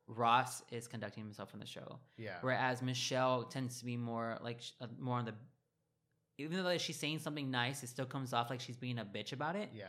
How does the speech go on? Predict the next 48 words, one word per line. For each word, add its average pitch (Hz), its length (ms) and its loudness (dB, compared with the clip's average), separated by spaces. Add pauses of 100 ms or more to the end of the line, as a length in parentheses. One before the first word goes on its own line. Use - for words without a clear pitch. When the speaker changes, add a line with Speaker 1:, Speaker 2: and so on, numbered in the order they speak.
Speaker 2:
she's 123 360 -8
the 101 180 -8 (560)
Speaker 1:
Yeah, 135 400 6
Speaker 2:
bitch - 140 -4
Speaker 1:
um, 143 220 6
Speaker 2:
one. 139 120 -12
Speaker 1:
and, 139 200 -2 (200)
and, 147 180 -2
but 143 180 4
when 143 140 0
it, 139 100 -4 (200)
with 131 180 -2
Ross, 127 420 8
it's 135 180 -6
like 135 180 2 (260)
he 156 240 -4
almost 156 440 0
plays 139 260 -2
the 135 80 -2
part 127 320 0
that 117 120 -4
Lady 120 200 -4
Gaga 120 380 -2
played 165 260 -4
in 165 80 -6
her 165 160 -2
episode, 165 340 -4
where 135 120 -2
he, 127 420 -4 (240)
uh, - 40 -18
he 139 200 -4
sincerely 131 500 -2
loves 113 360 0
these 139 220 -4
girls 170 560 -2
Speaker 2:
Mm-hmm. 92 320 -12 (100)
Speaker 1:
and 143 120 0
he 147 80 0
wants 135 300 2
them 143 80 -4
to 131 120 -8
succeed, 127 440 -4
and 131 80 -4
he 123 240 -2
is, 123 240 -2
like, 120 260 -2 (480)
tr-, - 140 -4
he's, 147 340 -2